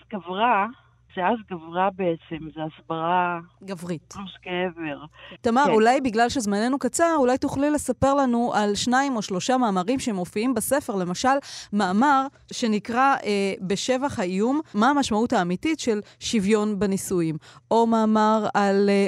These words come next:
Speaker 2: עולמות מתנגשים בסוויטת פאר, מחשבות על ה-I M F, אי צדק גלובלי וזר ברכבת. זה, זה פרק שבו היא כותבת על אותו אדם שהיה נשיא קרן המטבע הבינלאומי, שטראוס קיין,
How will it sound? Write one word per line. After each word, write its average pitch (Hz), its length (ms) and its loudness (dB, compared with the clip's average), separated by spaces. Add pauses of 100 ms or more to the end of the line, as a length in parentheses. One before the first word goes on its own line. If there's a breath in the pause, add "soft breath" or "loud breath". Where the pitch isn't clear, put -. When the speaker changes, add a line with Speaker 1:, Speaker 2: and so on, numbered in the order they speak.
Speaker 2:
עולמות 214 640 2
מתנגשים 226 640 -4
בסוויטת 202 500 -4
פאר, 226 360 -2
מחשבות 190 500 -4
על 175 100 0
ה-I 190 440 0
M 190 60 -6
F, 202 260 -4 (100)
אי 220 120 -2
צדק 202 340 -2
גלובלי 190 500 2 (320 loud breath)
וזר 196 440 2
ברכבת. 220 580 0
זה, 202 180 2
זה 185 180 0
פרק 294 380 0
שבו 233 540 4
היא 190 240 2
כותבת 240 480 -2
על 196 200 2 (320 loud breath)
אותו 247 460 2
אדם 226 280 2
שהיה 208 460 2
נשיא 208 300 -2
קרן 240 320 0
המטבע 202 400 0
הבינלאומי, 202 540 2
שטראוס 214 440 0
קיין, 240 240 2